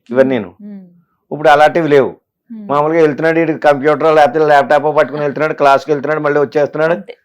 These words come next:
Speaker 1: మళ్ళీ ఇంటికి వచ్చాక నలుగురితో ఆటలో లేకపోతే పాటలో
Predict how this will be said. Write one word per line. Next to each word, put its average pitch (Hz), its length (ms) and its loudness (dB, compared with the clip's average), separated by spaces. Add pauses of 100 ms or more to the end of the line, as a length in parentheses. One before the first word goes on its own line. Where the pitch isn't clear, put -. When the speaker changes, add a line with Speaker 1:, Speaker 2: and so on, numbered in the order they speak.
(140)
Speaker 1:
మళ్ళీ 185 420 2 (520)
ఇంటికి 160 220 -2
వచ్చాక 175 320 2
నలుగురితో 170 520 2
ఆటలో 156 460 4
లేకపోతే 170 260 4
పాటలో 139 500 2